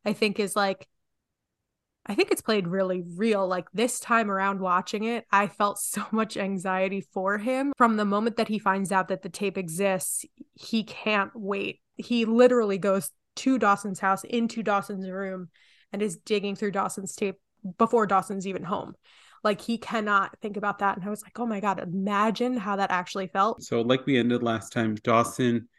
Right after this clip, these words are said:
Speaker 2: accidentally records a sex tape of Pacey and Miss Jacobs. Why don't you talk about the scene where, like, Dawson tells Pacey that he has it?
Speaker 1: So it's, I, they're at the ice house, right? It's the four of them
Speaker 2: Yeah.
Speaker 1: at the ice house. So it's Dawson, Jen, Joey, and Pacey. And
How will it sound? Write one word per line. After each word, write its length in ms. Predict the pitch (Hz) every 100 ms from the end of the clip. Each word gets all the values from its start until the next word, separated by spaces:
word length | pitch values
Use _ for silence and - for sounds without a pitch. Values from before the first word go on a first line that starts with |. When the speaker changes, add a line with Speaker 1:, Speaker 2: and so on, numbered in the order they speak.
| _ _
Speaker 2:
accidentally 600 | 151 185 185 160 156 143 139
records 540 | 131 123 143 120 113
a 60 | 110
sex 320 | - 117 -
tape 220 | 117 98
of 140 | 110 -
Pacey 400 | 110 104 120 110
and 100 | 110
Miss 140 | 110
Jacobs. 360 | - 107 - -
Why 140 | 120
don't 80 | 139
you 60 | 143
talk 140 | 131
about 140 | 135
the 80 | 120
scene 300 | 117 131 113
where, 100 | 104
like, 160 | 104 104
Dawson 400 | 107 101 - 107
tells 360 | - 98 98 - -
Pacey 540 | 113 107 - - 113 -
that 180 | 117 120 214 -
he 200 | 135 120
has 440 | 104 110 110 -
it? 160 | - - _
Speaker 1:
So 320 | - - 233
it's, 340 | 214 233 220 - 262
I, 140 | 262 -
they're 140 | 262
at 100 | 262
the 80 | -
ice 180 | 269 -
house, 280 | - - 202
right? 240 | 214 226
It's 180 | 208 -
the 80 | 214
four 200 | 214 214
of 80 | 220
them 40 |
Speaker 2:
Yeah. 120 | 240
Speaker 1:
at 80 | 208
the 80 | -
ice 180 | 202 208
house. 220 | 233 233 - - - _
So 240 | - 226 214
it's 260 | 196 - -
Dawson, 720 | 220 233 226 254 240 240 233
Jen, 540 | - 214 196 196 190
Joey, 560 | 185 - 196 196 190 190
and 100 | 202
Pacey. 500 | 214 208 - 190 196 _ _
And 480 | 254 220 208 196 185